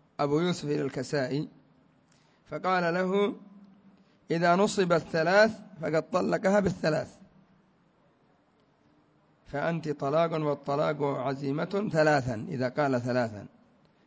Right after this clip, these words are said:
كانت ثلاث طلقات، وإن قال فأنت طلاق والطلاق عزيمة ثلاث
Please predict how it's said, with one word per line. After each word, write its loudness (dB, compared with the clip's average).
كانت -2
ثلاث 0
طلقات، -2
وإن 0
قال 4
فأنت -2
طلاق 0
والطلاق 0
عزيمة -2
ثلاث 4